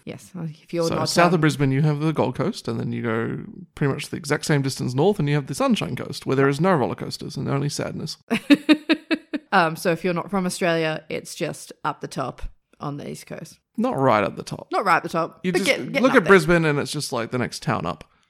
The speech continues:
Speaker 2: Um, and there's a
Speaker 1: Um,
Speaker 2: place there called Burp in Gary.
Speaker 1: Oh, God.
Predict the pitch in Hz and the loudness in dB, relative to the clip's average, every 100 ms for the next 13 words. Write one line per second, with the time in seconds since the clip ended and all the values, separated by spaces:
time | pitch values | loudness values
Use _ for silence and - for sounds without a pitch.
0 | _ - 67 71 226 214 214 151 165 160 | _ -8 -6 0 2 4 4 2 0 2
1 | 147 147 127 123 - 143 - - - _ | -2 -2 -6 -6 0 2 2 -2 -10 _
2 | - 220 - - - 156 - 196 202 - | -8 -6 -4 -6 -8 -6 -2 0 -2 -2
3 | - | -8